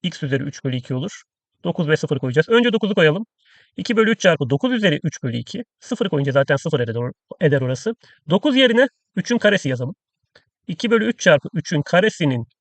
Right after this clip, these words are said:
üç bölü ikinci üssü. İçerideki iki ile dışarıdaki üç bölü ikiyi çarparsak çarpmada bu ikiler birbirini götürür. İki bölü üç çarpı üç üzeri üç kalır. Üç üzeri üç,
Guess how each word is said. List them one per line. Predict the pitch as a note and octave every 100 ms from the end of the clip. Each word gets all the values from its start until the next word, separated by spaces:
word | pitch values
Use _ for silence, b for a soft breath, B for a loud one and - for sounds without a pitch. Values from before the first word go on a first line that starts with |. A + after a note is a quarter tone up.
| -
üç | D#3 -
bölü | C3+
ikinci | B2+ C3 A#2+
üssü. | B2+ - G3 _ _ -
İçerideki | - A3+ A#3+ B3
iki | A#3+
ile | G#3+
dışarıdaki | F#3 G3+ F#3+ G3
üç | -
bölü | G3
ikiyi | F#3 F#3
çarparsak | F#3 G#3+ G#3+ E3
çarpmada | E3 - E3
bu | D#3
ikiler | D3 D3 C#3
birbirini | C3 B2+
götürür. | B2+ E3+ - _ _ -
İki | E3+ A#3
bölü | A3 G#3+
üç | -
çarpı | F#3+ F3 -
üç | -
üzeri | D3+ C#3
üç | D3+
kalır. | - C3+ - _ -
Üç | G3 A3
üzeri | A#3+
üç, | B3+ -